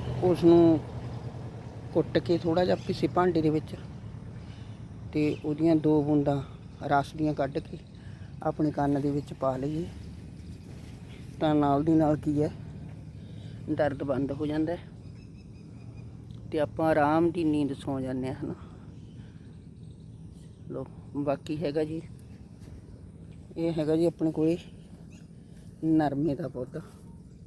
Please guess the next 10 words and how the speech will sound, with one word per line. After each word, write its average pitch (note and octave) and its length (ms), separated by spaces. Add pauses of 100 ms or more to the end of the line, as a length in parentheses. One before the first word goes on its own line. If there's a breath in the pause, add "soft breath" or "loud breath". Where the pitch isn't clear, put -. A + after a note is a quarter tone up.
(1400)
ਨਰਮੇ C#3 360
ਦਾ C#3+ 100
ਪੌਦਾ D3 300
ਦੇਖੋ, D#3+ 340 (580 loud breath)
ਟਿੰਡੇ D#3 300
ਲੱਗ C#3 240
ਰਹੇ D3+ 140
ਨੇ E3+ 120
ਨਰਮੇ C#3+ 420
ਨੂੰ। F#3 140